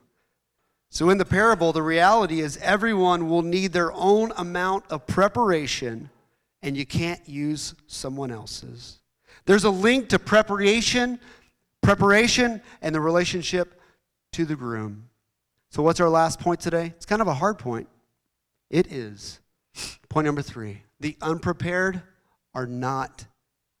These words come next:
in the family. I believe that this parable teaches what many of Jesus' parables teach about the kingdom.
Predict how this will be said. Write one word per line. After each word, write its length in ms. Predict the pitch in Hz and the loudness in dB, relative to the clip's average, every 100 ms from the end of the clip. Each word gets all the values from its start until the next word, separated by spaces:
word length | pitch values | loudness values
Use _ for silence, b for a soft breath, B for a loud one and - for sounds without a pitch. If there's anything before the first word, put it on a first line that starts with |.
| _ _ - | _ _ -10
in 340 | 120 117 113 | -8 -6 -8
the 80 | 113 | -12
family. 680 | - 107 107 95 - - _ _ _ _ _ _ _ _ _ _ _ _ _ _ _ _ _ _ _ _ _ - | -14 -16 -14 -18 -18 -20 _ _ _ _ _ _ _ _ _ _ _ _ _ _ _ _ _ _ _ _ _ -6
I 100 | 135 | -4
believe 300 | 139 147 143 | 0 -2 0
that 200 | 147 - | -4 -4
this 120 | 135 | -10
parable 380 | - 143 135 127 | -6 -6 -6 -8
teaches 800 | - 160 156 123 113 110 - - _ _ _ _ | -8 -10 -8 -10 -10 -12 -16 -20 _ _ _ _
what 160 | 127 123 | -10 -6
many 320 | 139 151 143 | -4 -4 -4
of 100 | 127 | -6
Jesus' 460 | 131 135 123 127 | -6 -6 -8 -10
parables 500 | - 143 143 131 120 | -8 -6 -6 -8 -10
teach 320 | - 175 151 - | -12 -12 -12 -10
about 280 | 123 123 | -6 -8
the 80 | 131 | -8
kingdom. 600 | 123 147 147 123 113 123 | -14 -12 -12 -12 -14 -16